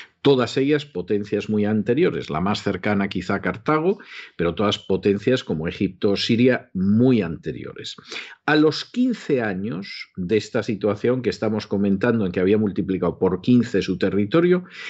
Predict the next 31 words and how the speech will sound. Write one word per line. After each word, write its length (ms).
Roma 600
se 300
había 260
apoderado 520
de 140
todo 440
el 160
sur 340
de 120
Italia, 580
que 80
estaba 380
en 80
manos 320
de 100
colonias 560
griegas, 520
era 180
lo 140
que 100
se 160
conocía 440
como 200
la 120
Magna 360
Grecia, 480
y 340
los 420
había 260
absorbido 600
totalmente. 840